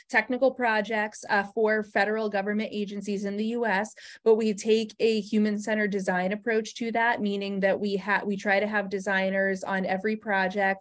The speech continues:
to make sure that whatever we build is in service to real users of the products that we are building and redesigning.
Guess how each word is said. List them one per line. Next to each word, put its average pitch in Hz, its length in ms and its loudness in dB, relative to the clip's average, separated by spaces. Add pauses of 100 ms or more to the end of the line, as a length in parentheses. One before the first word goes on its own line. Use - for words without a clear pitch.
(360)
to 208 280 2
make 196 220 0
sure 202 340 2
that 190 240 0
whatever 202 400 0
we 220 140 -2
build 196 480 0 (140)
is 202 240 -2
in 202 180 -2
service 196 640 -2
to 196 560 -2
real 202 320 2
users 196 540 -2
of 190 200 -4
the 202 60 -6
products 190 760 -2
that - 140 0
we 196 240 -2
are 185 280 2
building 190 540 0
and 185 120 -4
redesigning. 185 680 -4